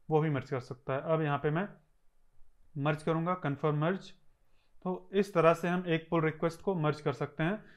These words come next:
जब किसी भी कंपनी में काम करते हैं हम, तो ऐसे ही जो पूरी रिपॉजिटरी होती है उसका जो मेन ब्रांच होता है,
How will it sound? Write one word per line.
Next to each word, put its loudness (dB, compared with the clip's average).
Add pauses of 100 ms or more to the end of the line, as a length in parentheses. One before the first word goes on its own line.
(180)
जब -4
किसी -2
भी 0
कंपनी 0
में 0
काम 8
करते 2
हैं 0
हम, 0 (400)
तो -8
ऐसे 2
ही 2
जो -2
पूरी 0
रिपॉजिटरी 2
होती 2
है 4
उसका 0
जो 0
मेन 2
ब्रांच 4
होता 2
है, 0